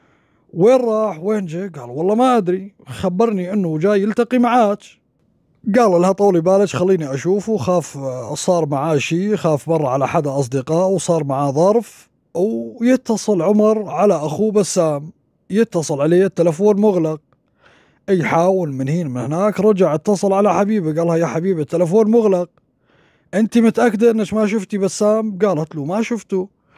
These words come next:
صار لي ساعتين ونص وأنا مستنيته، وعلى أساس شوي يجي، بعد شوي يجي، وصراحة ما أدري يعني شنو بدي أقول." قالها: "وكلي الله، شوفي شنو اللي صار معه،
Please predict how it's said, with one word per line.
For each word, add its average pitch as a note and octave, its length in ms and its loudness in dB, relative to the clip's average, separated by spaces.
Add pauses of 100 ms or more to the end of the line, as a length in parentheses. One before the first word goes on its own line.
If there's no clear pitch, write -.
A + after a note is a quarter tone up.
(560)
صار F#3+ 320 2
لي F#3+ 320 2
ساعتين F3+ 720 2
ونص F3 440 -4
وأنا E3 460 -4
مستنيته، F#3+ 760 0
وعلى D#3 460 0
أساس F3+ 420 -2
شوي E3+ 320 -4
يجي، F3+ 420 -4
بعد C#3+ 260 -10
شوي F#3+ 280 0
يجي، G#3+ 560 -2 (1040)
وصراحة G3 920 0
ما G#3 260 4
أدري F3+ 200 0
يعني E3 200 -2
شنو F3 260 -4
بدي D#3 160 -2
أقول." F3 420 -6
قالها: D#3+ 240 -4
"وكلي C#3+ 400 -4
الله، G#3+ 160 -4
شوفي A#3 380 0
شنو A#3 240 2
اللي A3+ 140 2
صار A3+ 240 2
معه، G3 480 -2